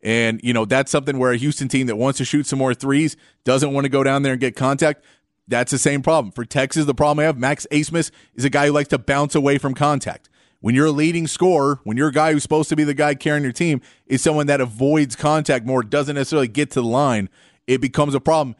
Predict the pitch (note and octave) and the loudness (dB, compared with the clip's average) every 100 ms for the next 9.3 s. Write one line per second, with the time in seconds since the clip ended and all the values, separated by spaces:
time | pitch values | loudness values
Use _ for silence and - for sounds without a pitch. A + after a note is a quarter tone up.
0 | _ A#2 A#2 B2+ D3+ D3 - D#3+ D3 E3+ | _ -8 -4 0 0 0 0 0 2 0
1 | D#3+ C#3 C3+ C#3+ C#3+ D3 E3 D#3 G#2+ A#2+ | 2 2 2 2 2 2 2 2 -2 -2
2 | C#3+ C3 _ _ A2+ B2+ D#3 F3 D3+ F3+ | -4 -4 _ _ -4 0 2 2 2 0
3 | D#3+ D#3 G2+ C3+ D#3+ D#3+ D#3+ D3 F3+ E3 | 2 0 0 0 2 2 0 0 -2 0
4 | D3+ B2+ C#3+ C3+ _ _ _ _ C3 C3+ | -2 0 -4 -4 _ _ _ _ 0 0
5 | C3 D3+ E3+ D#3 D3+ D#3+ D3+ - - D#3+ | 0 0 0 0 0 -2 -4 -6 -2 -2
6 | C3+ E3 F3 C#3+ - _ _ G#2 C3 C3+ | 2 2 2 0 -4 _ _ -2 0 2
7 | D#3 D3 B2+ E3+ D#3+ C#3+ D#3 D#3+ E3 D#3 | 0 0 -2 0 2 2 0 0 -2 -2
8 | D3 D#3 D#3+ D#3 D#3+ D3+ - E3 D#3 D3+ | 0 0 0 0 -2 -2 0 2 2 0
9 | C#3 C#3 D3 | 0 0 0